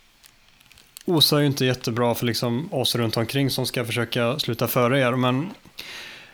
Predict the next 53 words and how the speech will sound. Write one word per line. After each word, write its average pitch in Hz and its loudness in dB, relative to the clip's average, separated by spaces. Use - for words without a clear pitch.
att 131 2
ni 139 4
har 151 6
det 139 4
laget 117 4
som 117 0
ni 117 2
har 127 2
nu, 120 2
som 123 2
ni 113 2
har 113 4
igår, 110 2
och - -2
ändå 120 2
liksom 123 0
saknar 123 0
en 131 2
spelare 107 0
som 107 0
Bale 120 2
på 120 0
det, 113 2
som 110 0
vi 110 0
absolut 113 0
inte 123 4
vet 110 2
hur 110 4
mycket 110 0
han 107 2
kan 107 0
spela, 110 2
men 117 2
det 131 2
är 120 8
en 123 6
spelare 110 4
som 113 0
jag 120 4
var 123 6
inne 117 6
på 110 0
när 107 4
jag 104 0
pratade 113 -2
med 107 0
Folin 120 0
här 110 2
i 107 -2
podden 104 -2
senast, 110 0
att 110 -2